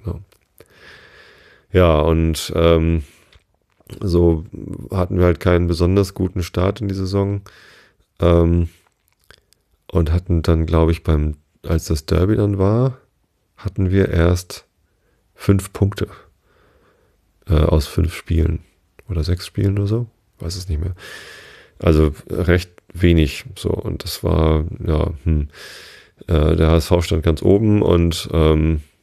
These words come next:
ich glaub sogar, war Erster oder Zweiter hinter Stuttgart, keine Ahnung, die sind ja beide recht weit da oben. Hatte mich auch gar nicht so interessiert. Es war aber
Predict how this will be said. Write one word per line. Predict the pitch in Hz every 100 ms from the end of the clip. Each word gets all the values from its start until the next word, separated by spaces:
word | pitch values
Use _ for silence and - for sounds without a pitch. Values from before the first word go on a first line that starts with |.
| _ _ _ _ _ _ _ _ _ _ _ 139
ich | 113
glaub | 85 76
sogar, | 80 80 - -
war | 78 78 78
Erster | 80 95 104 101 98 - - -
oder | 85 -
Zweiter | - 87 90 87 101 104
hinter | 85 85
Stuttgart, | 80 95 87 87 85
keine | 85 80
Ahnung, | 78 80
die | 82
sind | 87
ja | 82
beide | 85 82 78 - - - - _
recht | 82 76
weit | 76
da | 78
oben. | 78 76 76 - - - - - - -
Hatte | -
mich | 82 85
auch | -
gar | 85
nicht | 85
so | 87
interessiert. | 80 78 - 87 87 78
Es | 76 -
war | 82 82
aber | 82 82